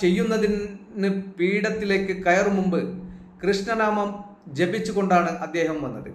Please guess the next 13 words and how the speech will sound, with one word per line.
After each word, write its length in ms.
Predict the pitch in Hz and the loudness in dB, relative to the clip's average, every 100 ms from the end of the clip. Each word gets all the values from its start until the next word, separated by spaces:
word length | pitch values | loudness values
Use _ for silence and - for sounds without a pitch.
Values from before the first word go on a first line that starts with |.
| - | -8
"കൃഷ്ണ 320 | 175 180 185 | -8 -2 0
ഗുരുവായൂരപ്പ 920 | 180 180 185 185 180 180 180 165 160 160 | 2 4 4 4 4 2 0 0 0 0
ഭഗവാനെ" 600 | 175 175 175 170 170 156 | 2 4 2 0 -6 -6
എന്ന് 300 | 160 175 175 | -4 -4 -2
ചൊല്ലിക്കൊണ്ടാണ് 720 | 175 180 180 165 160 156 156 147 | -2 -2 -2 0 -2 -2 -6 -10
അദ്ദേഹം 540 | 143 165 151 151 151 - - - - 143 | -4 -4 -4 -6 -8 -12 -20 -20 -12 -2
പീഠത്തിൻ-, 560 | 180 190 190 180 185 | 0 2 0 -2 -2
പീഠത്തിന് 1160 | 156 175 196 190 - - - - - 170 170 165 | 0 0 0 -2 -8 -16 -20 -16 -6 -4 -4 -4
അരികിൽ, 400 | 156 175 180 190 160 | -2 -2 -4 -8 -8
അരികിലേക്ക് 420 | 165 165 160 135 | -6 -4 -4 -6
വന്നത്. 480 | 117 95 87 - - - - - - | -12 -12 -16 -18 -20 -20 -20 -20 -10
മലയാളത്തിൽ 760 | 135 180 233 226 226 226 220 220 | 0 4 6 6 4 0 -4 0
ദൈവനാമത്തിലായിരുന്ന 1080 | 165 202 226 220 208 208 202 202 196 190 | 2 4 2 0 -2 -2 0 2 2 2